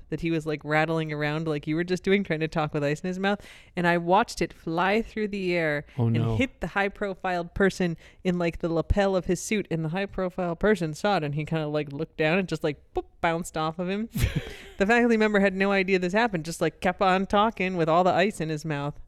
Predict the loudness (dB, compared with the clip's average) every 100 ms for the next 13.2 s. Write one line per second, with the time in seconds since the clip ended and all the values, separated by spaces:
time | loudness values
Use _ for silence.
0 | -20 -20 -2 2 4 4 2 -2 -4 0
1 | 2 2 0 -2 2 4 2 -2 -20 -16
2 | -6 2 4 6 4 2 -2 -2 -4 -2
3 | -4 -2 0 0 -2 -8 -8 -4 -4 -2
4 | -2 -2 -2 -6 -4 -4 -2 -4 -10 -20
5 | -20 -20 -8 -6 -4 -4 -2 -4 -2 -2
6 | -2 -2 -4 -4 -4 -4 -4 -4 -4 -4
7 | -8 -10 -16 _ -16 -8 -6 -6 -4 -4
8 | -2 -6 -2 -2 0 0 0 0 0 0
9 | 0 -2 -6 -6 -6 -4 -6 -8 -12 -18
10 | -18 -12 -12 -12 -14 -16 -14 -16 -16 -16
11 | -16 -18 -18 -12 -6 -4 -4 -4 -4 -6
12 | -6 -6 -6 -8 -6 -4 -4 -4 -6 -8
13 | -10